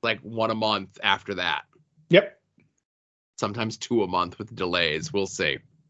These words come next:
Speaker 2: Hopefully.
Speaker 1: All right. So, uh, definitely go see The Batman. I enjoyed it. Um, you know, I, most of the discourse that I've seen online was people enjoying it. Um,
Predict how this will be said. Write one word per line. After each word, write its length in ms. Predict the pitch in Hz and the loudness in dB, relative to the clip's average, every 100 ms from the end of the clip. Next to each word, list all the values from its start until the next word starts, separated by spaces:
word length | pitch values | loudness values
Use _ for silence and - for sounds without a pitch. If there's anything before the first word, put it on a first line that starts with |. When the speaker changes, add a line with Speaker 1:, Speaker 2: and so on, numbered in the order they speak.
| - | -12
Speaker 2:
Hopefully. 560 | 123 127 139 160 151 - _ _ - - - - - _ _ _ | -8 -8 0 4 4 2 _ _ -20 -20 -20 -20 -20 _ _ _
Speaker 1:
All 220 | - 139 135 | 6 8 10
right. 340 | 127 120 120 | 8 6 0
So, 400 | - 165 165 160 | 0 6 8 6
uh, 480 | 156 165 156 156 151 | 6 8 10 10 6
definitely 400 | 143 220 220 214 | 8 6 6 4
go 160 | 196 196 | 6 6
see 200 | 196 185 | 4 2
The 120 | 165 | 6
Batman. 540 | 160 160 156 160 151 143 | 6 6 6 6 6 6
I 180 | 156 | 6
enjoyed 480 | 156 147 139 143 139 | 6 4 0 2 4
it. 380 | 139 131 - - - | 4 2 -2 -10 0
Um, 600 | 123 120 120 120 117 113 | 2 4 2 0 -4 -10
you 120 | 123 123 | -6 -2
know, 200 | 117 110 | 0 2
I, 220 | 117 127 | 2 4
most 320 | 139 139 - | 4 4 4
of 40 | |
the 60 | 127 | 0
discourse 520 | 139 135 - 131 123 | 2 -2 0 0 0
that 100 | 123 | 2
I've 140 | 120 - | 0 0
seen 200 | 127 120 | -4 -2
online 380 | 117 117 113 | 0 0 0
was 120 | 113 110 | 0 -2
people 300 | 120 117 113 | -4 -2 -4
enjoying 520 | 113 117 117 113 113 | 0 2 4 4 6
it. 300 | 113 110 - _ _ _ - - - - - | 4 4 -14 _ _ _ -20 -20 -20 -18 0
Um, 600 | 120 117 113 107 110 104 | 4 6 6 4 0 -10